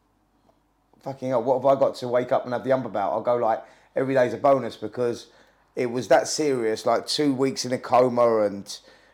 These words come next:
learning to walk and talk and rebuilding your life again, and then being in the position I'm in now, I go,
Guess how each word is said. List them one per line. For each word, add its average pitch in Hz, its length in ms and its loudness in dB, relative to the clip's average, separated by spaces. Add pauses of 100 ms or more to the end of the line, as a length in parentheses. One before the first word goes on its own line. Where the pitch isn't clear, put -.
(120)
learning 135 400 4
to 123 160 -6
walk 135 400 -2
and 107 200 -12
talk 139 300 2
and 120 160 -6
rebuilding 127 460 -2
your 120 80 -6
life 131 280 4
again, 101 460 -8 (480)
and 117 160 2
then 120 400 -4 (680)
being 131 240 0
in 127 60 -4
the 127 80 -4
position 120 400 -6
I'm 123 160 -2
in 123 160 -6
now, 117 320 2
I - 20 -2
go, 117 280 0